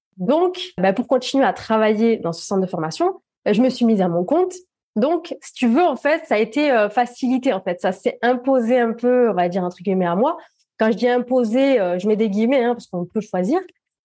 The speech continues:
Euh, mais le truc, c'est que l'idée de, d'y aller, euh, ben, m'emballer, me faisait peur, mais m'emballer quand même.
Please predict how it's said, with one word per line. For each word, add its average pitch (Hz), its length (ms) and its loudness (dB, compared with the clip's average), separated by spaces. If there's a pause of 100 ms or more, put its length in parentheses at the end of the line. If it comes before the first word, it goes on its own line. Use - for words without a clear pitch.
(100)
Euh, 208 220 2
mais 226 140 2
le 226 120 -2
truc, 320 200 -6
c'est 240 180 -2
que 240 220 0
l'idée 214 420 0
de, 180 380 2
d'y 170 160 0
aller, 262 400 0
euh, 175 320 2
ben, 175 180 0
m'emballer, 208 540 0
me 233 120 -4
faisait 196 300 0
peur, 233 320 0 (160)
mais 190 140 0
m'emballer 185 440 0
quand 202 140 -4
même. 285 220 2